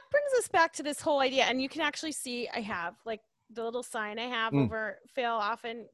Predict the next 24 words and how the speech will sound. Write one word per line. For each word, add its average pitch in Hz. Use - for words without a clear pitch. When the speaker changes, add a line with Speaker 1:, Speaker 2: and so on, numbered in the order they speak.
Speaker 1:
fail 233
fa-, -
fast, 226
fail 226
forward. 226
Speaker 2:
Mm-hmm. 156
Speaker 1:
And, 262
like, 269
I 247
think 294
just -
a-, 160
as 240
a 220
teacher, 302
w-, 226
I, 247
I'm 226
so 226
comfortable 254
with, 240
like, 214
failing 240
at 262